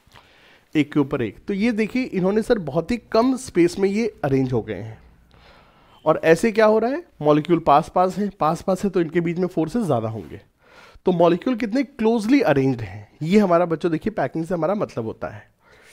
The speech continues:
अगर हम मान लीजिए मॉलिक्यूल को अनऑर्गेनाइज्ड वे में सर अरेंज किए हुए हैं, एक मॉलिक्यूल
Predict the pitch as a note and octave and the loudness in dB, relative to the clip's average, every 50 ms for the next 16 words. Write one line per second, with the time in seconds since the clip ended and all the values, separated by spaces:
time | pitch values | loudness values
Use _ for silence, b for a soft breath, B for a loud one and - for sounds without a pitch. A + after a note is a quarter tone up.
0 | B B B B B B B B B B B B B B _ - F#3+ G3 B3+ D4+ | B B B B B B B B B B B B B B _ 4 6 6 6 4
1 | D4+ A#3+ B B B B B B B - F#3 F#3+ G3 F#3 F#3+ G3+ G#3 G3 G#3+ A3 | 4 2 B B B B B B B -4 0 2 2 2 4 2 0 0 0 0
2 | G3+ F3+ E3 F3 E3+ E3+ G#3+ G#3 G3 G3+ A3+ A3+ A3+ - - _ _ _ _ - | 2 2 0 0 0 -2 -4 -4 0 2 2 2 2 0 -12 _ _ _ _ 2
3 | A3 B3 B3+ - - F3 F3 D#3+ E3 E3+ E3 F3+ F3+ D3 D#3 D3+ D#3 D#3+ - - | 2 2 2 2 2 2 2 2 0 2 2 0 0 0 -2 0 0 -2 -2 -4
4 | G3 - C3+ C3+ C3 B2 B2 B2+ - C3 A2 F2+ G#2 G#2 G#2+ A#2 - _ _ B | -4 -2 0 0 0 0 -2 -6 -8 -8 -6 -6 -8 -10 -10 -14 -20 _ _ B
5 | B B B B B B B B B B B B B - _ E3 F3 F3 E3+ E3+ | B B B B B B B B B B B B B 2 _ 6 6 6 6 2
6 | D#3+ D#3 D3+ D3+ - - E3+ E3 E3+ D#3+ | 2 2 2 2 0 2 2 2 2 0